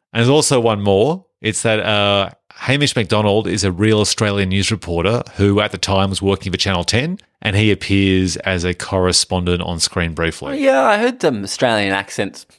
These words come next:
Speaker 2: in the news reports at the end.
Speaker 1: Yeah,
Speaker 2: Yeah.
Speaker 1: that's him.
Speaker 2: Huh. There you go.
Speaker 1: All right. Spot your Aussie in White House Down.
Speaker 2: The bad guy, Jason Clarke. He's Australian.
Speaker 1: Boom. You got it.
Speaker 2: Is there more?
Speaker 1: Excellent.
Speaker 2: Is there another?
Speaker 1: No, that's it. That's it.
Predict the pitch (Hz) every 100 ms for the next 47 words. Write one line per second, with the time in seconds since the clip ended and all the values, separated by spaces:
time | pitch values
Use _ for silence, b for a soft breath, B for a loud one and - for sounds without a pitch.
0 | - 117 98 98 101 95 87 107 98 104
1 | 101 104 175 - _ _ _ - 165 165
2 | 220 208 123 120 156 90 214 - _ b
3 | b 135 127 135 131 - _ _ _ -
4 | - - 160 - 147 - 127 117 131 123
5 | - 120 117 113 113 113 113 110 110 104
6 | - 120 101 78 76 _ - - 131 104
7 | 98 87 147 127 104 - - 101 107 -
8 | - 160 95 - 95 120 113 123 151 -
9 | - _ - 117 113 135 202 110 101 139
10 | 143 160 117 123 120 330 - _ - 127
11 | 135 131 - 123 - 95 113